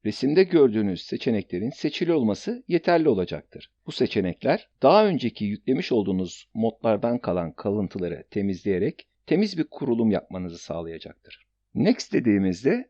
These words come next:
artık son aşamaya gelmiş bulunmaktayız. Burada yükleme işlemiyle ilgili bilgiler verilmektedir. Son olarak install tuşuna bastığımızda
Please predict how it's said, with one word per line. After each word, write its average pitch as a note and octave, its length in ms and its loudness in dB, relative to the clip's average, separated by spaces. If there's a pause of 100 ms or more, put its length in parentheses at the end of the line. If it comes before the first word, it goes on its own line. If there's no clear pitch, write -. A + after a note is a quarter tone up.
artık D#3+ 360 -2
son A3 180 0
aşamaya G#2 400 2
gelmiş F2+ 380 -4
bulunmaktayız. E2 760 -14 (260)
Burada F3+ 520 8 (180)
yükleme E3 500 0
işlemiyle G2+ 640 0
ilgili G#2 460 -2
bilgiler F3 580 4
verilmektedir. F2+ 840 -6 (220)
Son G3 260 0
olarak G2+ 500 0 (100)
install E3 380 4
tuşuna G2 380 0
bastığımızda F#2 800 -4